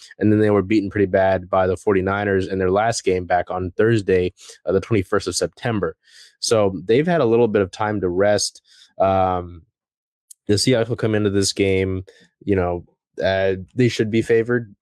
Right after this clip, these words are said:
and obviously favored means nothing. If you're a Seahawks fan, you know that <laughs> the, the, the team can sometimes kind of fall into a lull here, but I feel like this is different. There are gonna be a lot of different storylines coming into this game. Obviously, a couple guys who are returning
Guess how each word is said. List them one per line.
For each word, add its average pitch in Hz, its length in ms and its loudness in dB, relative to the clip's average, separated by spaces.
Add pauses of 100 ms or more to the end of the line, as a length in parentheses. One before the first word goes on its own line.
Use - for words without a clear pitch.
and 92 600 -4
obviously 92 420 -2
favored 98 340 -2
means 92 180 -4
nothing. 95 360 0
If 90 160 -4
you're 95 220 2
a 90 140 2
Seahawks 101 440 0
fan, 92 220 -2
you 92 80 -4
know 92 200 0
that 90 360 0
<laughs> - 100 -20
the, 95 300 -2 (520)
the, 92 520 0
the 92 100 -6
team 104 300 0
can 95 320 -4 (100)
sometimes 95 480 -2
kind 95 160 -2
of 85 100 -2
fall 95 160 0
into 90 140 -2
a 87 120 -2
lull 120 260 2
here, 110 340 0 (560)
but 101 480 2 (380)
I 110 240 2
feel 151 140 0
like 123 120 0
this 110 160 2
is 92 140 -2
different. 90 400 -2
There 92 120 2
are 92 40 2
gonna 95 200 0
be 95 100 0
a 95 40 2
lot 101 240 2
of 92 140 -4 (560)
different 110 320 -2
storylines 107 400 0
coming 104 220 0
into 104 140 0
this 104 140 0
game. 104 300 -2
Obviously, 98 600 0
a - 120 -8
couple 98 260 -2
guys 98 360 0
who 104 100 -2
are 95 60 4
returning 120 520 -2